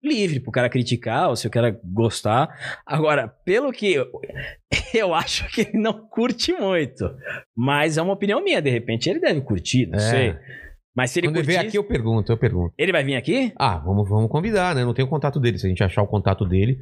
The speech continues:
Speaker 2: o Pondé vem aqui, E de repente eles são
Speaker 1: O
Speaker 2: amigos.
Speaker 1: Pondé é uma imitação legal também.
Speaker 2: Você faz o Pondé
Speaker 1: O
Speaker 2: também?
Speaker 1: Pondé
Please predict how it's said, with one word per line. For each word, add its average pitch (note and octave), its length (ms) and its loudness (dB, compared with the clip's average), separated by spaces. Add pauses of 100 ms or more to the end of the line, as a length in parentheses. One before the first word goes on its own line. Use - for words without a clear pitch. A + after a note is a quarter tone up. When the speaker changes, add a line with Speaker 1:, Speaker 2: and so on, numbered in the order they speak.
(120)
Speaker 2:
o A#2+ 80 -2
Pondé A#2 380 0
vem A#2 160 2
aqui, B2+ 600 0 (300)
E A2+ 60 -2
de A2+ 80 4
repente G#2+ 380 2
eles D3 120 -4
são B2 100 0
Speaker 1:
O A2+ 40 2
Speaker 2:
amigos. G2 160 0
Speaker 1:
Pondé D#3 160 -2
é - 40 2
uma F3+ 120 0
imitação F3+ 420 0
legal D3+ 280 2
também. F#2 380 -2
Speaker 2:
Você - 140 -6
faz C3 260 0
o G#2 40 -8
Pondé G2+ 260 0
Speaker 1:
O - 20 -6
Speaker 2:
também? C3+ 220 -2
Speaker 1:
Pondé C3 580 0